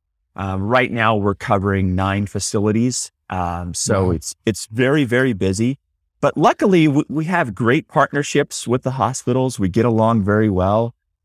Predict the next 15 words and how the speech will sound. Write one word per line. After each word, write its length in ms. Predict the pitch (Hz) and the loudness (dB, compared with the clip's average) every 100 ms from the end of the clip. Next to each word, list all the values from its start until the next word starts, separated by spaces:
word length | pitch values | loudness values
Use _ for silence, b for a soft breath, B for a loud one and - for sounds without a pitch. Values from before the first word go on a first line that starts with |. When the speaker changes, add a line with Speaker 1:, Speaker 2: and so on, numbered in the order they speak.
| _ _ | _ _
Speaker 1:
Um, 320 | 90 95 92 87 | -2 0 0 -2
I 80 | 101 | -4
think 220 | 104 110 | -4 -4
we 80 | 107 | -2
get 140 | 95 | 2
along 360 | 110 104 104 104 | 2 2 2 0
pretty 260 | - 113 107 | -2 -2 0
well 260 | 101 104 | 2 2
with 180 | 101 90 | 2 -2
all 180 | 101 104 | -4 -4
the 80 | 90 | -4
subspecialties 920 | - 104 104 - 104 - 104 110 95 | -4 -4 -4 -4 -4 -4 -6 -6 -4
also. 560 | 92 104 - 113 117 117 - | -2 -2 -2 -2 -2 -4 -8
And, 480 | 120 92 90 90 90 | -8 -4 -4 -4 -4
um, 400 | 90 87 82 | -4 -4 -6